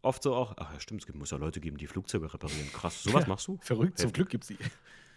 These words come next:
Speaker 1: Noch ein Fun Fact, Flugzeuge haben eins mit E sechsunddreißig gemeinsam. Weißt du was? Die riechen alle gleich.
Speaker 2: <laughs>
Speaker 1: Ist echt so. Also wahrscheinlich riecht danach, äh, jedes Auto wie, ich bin mal gespannt, was das für ein Zeug ist.
Speaker 2: Das ist echt, äh, hochinteressantes Zeug auf jeden Fall. Und ich fand's echt krass, dass
Speaker 1: Okay,
Speaker 2: dann der
Speaker 1: krass.
Speaker 2: Chef dort selbst einen Part-, einen, einen, einen Podcast macht, ja. Und, äh,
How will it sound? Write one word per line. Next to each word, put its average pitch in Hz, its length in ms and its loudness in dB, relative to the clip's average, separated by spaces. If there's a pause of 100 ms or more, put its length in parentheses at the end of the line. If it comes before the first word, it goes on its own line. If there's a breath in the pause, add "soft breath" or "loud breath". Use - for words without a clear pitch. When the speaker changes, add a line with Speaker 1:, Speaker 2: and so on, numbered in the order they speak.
(840 loud breath)
Speaker 1:
Noch 127 220 8
ein 139 80 4
Fun 98 200 6
Fact, - 220 2
Flugzeuge 110 400 2
haben 95 120 4
eins 101 180 0
mit 101 100 -2
E 104 80 4
sechsunddreißig 95 560 2
gemeinsam. 78 420 0 (1080)
Weißt 87 160 -2
du 85 60 0
was? - 260 -2
Die 95 120 -2
riechen 107 340 -4
alle 92 160 0
gleich. 85 340 6
Speaker 2:
<laughs> - 1400 0
Speaker 1:
Ist - 100 -2
echt 151 220 4
so. 107 180 2 (280 loud breath)
Also 110 180 4
wahrscheinlich 139 420 8
riecht 156 220 4
danach, 135 380 8
äh, 123 520 4
jedes 123 300 2
Auto 127 340 2
wie, 113 200 2
ich 110 140 2
bin 175 100 6
mal 208 80 8
gespannt, - 420 2
was - 120 -4
das 156 120 0
für 110 80 0
ein - 20 2
Zeug - 240 2
ist. - 160 -4
Speaker 2:
Das - 0 -
ist - 280 0
echt, - 100 -2
äh, 98 140 0
hochinteressantes 127 640 2
Zeug - 280 -6
auf - 120 -18
jeden 101 140 -6
Fall. 101 220 -8
Und 87 140 -6
ich - 100 -6
fand's 98 180 -2
echt - 180 -6
krass, 131 200 0
dass - 140 -2
Speaker 1:
Okay, - 80 -4
Speaker 2:
dann 101 100 2
der 95 100 2
Speaker 1:
krass. - 100 0
Speaker 2:
Chef - 200 -2
dort 110 200 2
selbst - 260 -4
einen - 80 -8
Part-, - 260 -4
einen, 104 340 -2
einen, - 200 -6
einen - 80 -6
Podcast - 420 -4
macht, - 200 -14
ja. 160 100 -10
Und, - 340 -12
äh, 85 260 -8